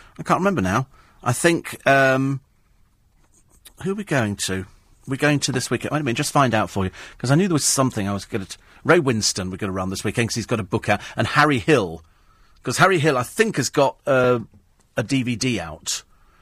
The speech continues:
of the, <laughs> yes, I know, because he, he takes the mickey out of me at the beginning. Hope that bit's cut out.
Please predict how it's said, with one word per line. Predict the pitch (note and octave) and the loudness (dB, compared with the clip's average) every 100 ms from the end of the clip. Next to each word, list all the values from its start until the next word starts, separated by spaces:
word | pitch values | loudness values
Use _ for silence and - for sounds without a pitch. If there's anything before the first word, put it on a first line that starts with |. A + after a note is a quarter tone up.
| - | -8
of | G#2 | -6
the, | A#2 | -6
<laughs> | - | -4
yes, | A#2+ | -2
I | A2+ | 0
know, | A2 G#2 | 2 0
because | - G#2 | -2 -4
he, | A2+ F#2 | -4 -6
he | A2+ | -8
takes | - B2 - | -6 -4 -4
the | G#2+ | -4
mickey | A2+ - | -4 -2
out | F2+ | -4
of | |
me | G2+ | -4
at | F2+ | -6
the | |
beginning. | F#2+ - F#2+ - - | -2 -2 -2 -6 -6
Hope | - B2+ | -2 0
that | B2 | 0
bit's | G#2 E2+ | -2 -6
cut | - F#2 G2+ | -2 -2 -2
out. | G2+ - | -4 -6